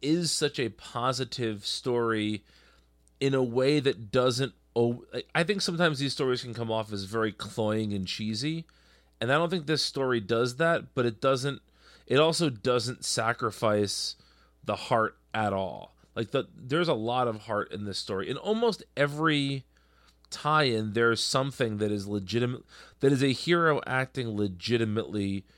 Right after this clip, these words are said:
heroic, going outside or above themselves for the good of somebody else.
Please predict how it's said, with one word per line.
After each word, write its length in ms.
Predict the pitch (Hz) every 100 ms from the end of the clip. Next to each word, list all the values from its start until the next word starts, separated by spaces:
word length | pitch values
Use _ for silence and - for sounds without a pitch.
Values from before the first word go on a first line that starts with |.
| _ _ _
heroic, 680 | - 107 113 117 113 107 - _ _ -
going 480 | 127 123 127 120 - _ -
outside 680 | 113 117 - 123 113 117
or 140 | 113 101
above 460 | 95 107 104 98
themselves 680 | 101 95 - 104 98 98 95
for 120 | -
the 100 | 98
good 240 | 92 98 98
of 80 | 90
somebody 400 | - 90 87 82
else. 520 | - - - - -